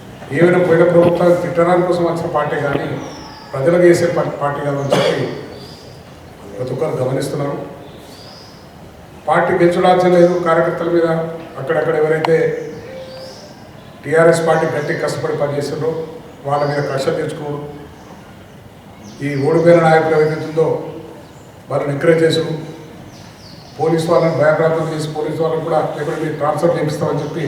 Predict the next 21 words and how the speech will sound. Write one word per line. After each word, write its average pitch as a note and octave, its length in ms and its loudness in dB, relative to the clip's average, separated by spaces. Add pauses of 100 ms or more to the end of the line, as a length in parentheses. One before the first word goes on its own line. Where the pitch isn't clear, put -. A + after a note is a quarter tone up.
(1000)
వాళ్ళందరూ D3 380 0
కూడా E3 160 -2
వీళ్ళ D#3 120 0 (100)
కంట్రోల్ C#3 340 -4
తీసుకోవడం. D3 400 -6 (1080)
ఇప్పుడే E3 280 -4
దాని C#3+ 200 2
విషయంలో E3 300 2
ఎస్పీ - 220 -4
గారు E3 160 6
కూడా D#3+ 160 0
కలిసి C#3 320 -4
జరిగింది, C3 240 -2
అందరం C#3 240 -2
కలిసి C#3 160 -6
కూడా C#3+ 140 -6
ఎస్పీ C3 200 -10
గారు C3 160 -4
కూడా B2+ 120 -6
కలిసి B2 280 -10
జరిగింది. A#2 280 -6